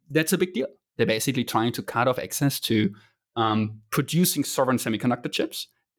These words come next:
China can still buy most of the chips. The chips which are actually banned in these restrictions is a limited number of chips.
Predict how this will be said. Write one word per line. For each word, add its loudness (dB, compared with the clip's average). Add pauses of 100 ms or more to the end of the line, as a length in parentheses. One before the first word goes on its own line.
(200)
China 0
can 0
still 0
buy 0
most 0
of -8
the -6
chips. -2
The -2
chips -4
which -2
are 2
actually -2
banned 0
in -2
these -2
restrictions 2 (600)
is -2
a 4
limited 2
number 0
of -6
chips. -6